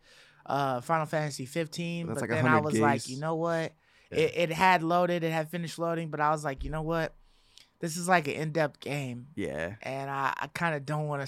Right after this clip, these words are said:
Speaker 2: I
Speaker 1: start
Speaker 2: see.
Speaker 1: it yet. So I just held off. I was like, "You
Speaker 2: Gotcha.
Speaker 1: know, I'll do this." But
Speaker 2: Nice.
Speaker 1: Yeah, so I got to play, you know, check out a couple of the
Speaker 2: Nice.
Speaker 1: little games
Speaker 2: Yeah,
Speaker 1: and
Speaker 2: you got a
Speaker 1: stuff,
Speaker 2: good
Speaker 1: and
Speaker 2: selection. I, I'm,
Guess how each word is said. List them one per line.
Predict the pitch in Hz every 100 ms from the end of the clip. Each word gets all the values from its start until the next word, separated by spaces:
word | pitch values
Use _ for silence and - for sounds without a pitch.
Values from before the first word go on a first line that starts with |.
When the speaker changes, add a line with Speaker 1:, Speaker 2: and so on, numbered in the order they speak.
| -
Speaker 2:
I | -
Speaker 1:
start | 139 131
Speaker 2:
see. |
Speaker 1:
it | 110 101
yet. | 107 82
So | -
I | 123 135
just | 151 147
held | 160 139
off. | 135 135 131
I | 127
was | 127 117
like, | 95
"You | 127
Speaker 2:
Gotcha. | 131
Speaker 1:
know, |
I'll | 127 127
do | 120
this." | 120 117 -
But | - 117 - _ - - _ _ _ -
Speaker 2:
Nice. | 131
Speaker 1:
Yeah, | 156 160
so | - 147 135 - - -
I | 143
got | 202
to | 196
play, | - 202 196
you | 180 180
know, | 175
check | - 165
out | 170
a | 156
couple | 170 151 160
of |
the | 151
Speaker 2:
Nice. | 147
Speaker 1:
little | 156 147
games | 135 147 147
Speaker 2:
Yeah, | 139
Speaker 1:
and | 165
Speaker 2:
you |
got | 143
a | 135
Speaker 1:
stuff, | 110
Speaker 2:
good | 135
Speaker 1:
and | 127
Speaker 2:
selection. | 135 156 131 -
I, | 120 -
I'm, | 117 110